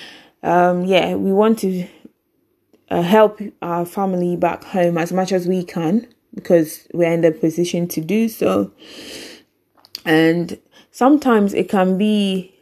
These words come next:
a bigger burden, especially if you're not, you know, so, so wealthy, and then you have to work extra hard so that you can provide for them as well as yourself.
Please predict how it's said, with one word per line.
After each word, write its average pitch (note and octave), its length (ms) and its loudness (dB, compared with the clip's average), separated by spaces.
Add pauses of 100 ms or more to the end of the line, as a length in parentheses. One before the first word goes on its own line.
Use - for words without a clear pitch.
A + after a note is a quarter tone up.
(120)
a F3 80 0
bigger G3 380 4
burden, F3+ 760 2 (800)
especially G3+ 720 4
if G3+ 160 -2
you're F#3 180 6
not, F#3+ 440 0 (2000)
you G3 120 4
know, F3 360 4 (380)
so, G3+ 340 4
so F#3+ 420 4
wealthy, F3+ 1000 2
and F3+ 140 -2
then F3+ 160 4
you F3 140 0
have F#3+ 260 -2
to E3+ 260 -4 (600)
work F#3 340 6
extra F#3+ 380 -2
hard F3 440 -2
so F#3 200 -4
that F3 120 6
you E3 140 4
can F3 200 -2
provide F3+ 420 2
for G#3+ 240 2
them C#3+ 240 2
as E3+ 160 -2
well E3+ 180 4
as E3+ 160 0
yourself. G3 500 0